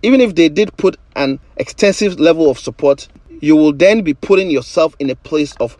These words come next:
reliance on that person. This is okay for some relationships, but not many.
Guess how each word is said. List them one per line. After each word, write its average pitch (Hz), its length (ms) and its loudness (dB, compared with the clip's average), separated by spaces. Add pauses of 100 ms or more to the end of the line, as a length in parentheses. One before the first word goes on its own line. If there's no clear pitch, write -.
(260)
reliance 135 640 0 (100)
on 117 160 -4
that 123 180 -4
person. - 400 -6 (380)
This 247 180 0
is - 200 -6
okay 170 440 2 (240)
for - 160 -10
some 127 220 -6
relationships, 127 520 -2 (300)
but 113 140 -6
not 131 240 -6
many. 113 280 -6